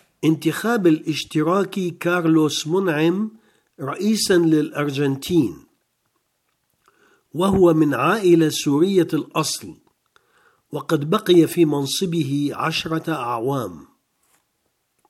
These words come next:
في الرابع من حزيران يونيو، وفاة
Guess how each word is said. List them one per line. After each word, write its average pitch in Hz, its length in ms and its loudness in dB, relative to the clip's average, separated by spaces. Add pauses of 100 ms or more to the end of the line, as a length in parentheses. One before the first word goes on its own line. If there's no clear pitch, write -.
(1400)
في - 160 -12
الرابع 185 540 2
من 175 200 0
حزيران 160 920 0 (140)
يونيو، 135 580 2 (1200)
وفاة 208 500 -2